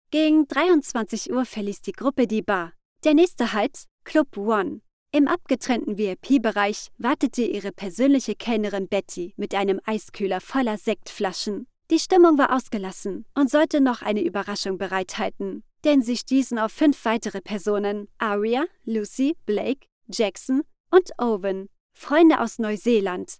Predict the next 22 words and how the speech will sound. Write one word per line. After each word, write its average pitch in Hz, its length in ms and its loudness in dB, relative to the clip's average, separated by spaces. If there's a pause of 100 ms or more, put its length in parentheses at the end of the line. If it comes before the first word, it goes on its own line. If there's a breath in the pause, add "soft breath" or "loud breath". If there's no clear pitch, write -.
(160)
die 294 180 2
aktuell 233 560 0
auf 214 140 -10
Europatour 202 760 -6
waren. 185 420 -6 (300)
Lotte 302 320 2
und 233 180 0
Ella 254 260 0
hatten 214 220 -4
damals 220 440 -2
bei 180 160 -8
Lucy 226 380 -2
und 202 140 -4
Aria 214 520 -2 (160)
den 269 100 -2
Schüleraustausch 269 720 2
verbracht - 560 -8 (160)
und 277 180 2
die 208 160 -4
Wiedersehensfreude 214 920 0
war 190 180 -2
riesig. 202 920 0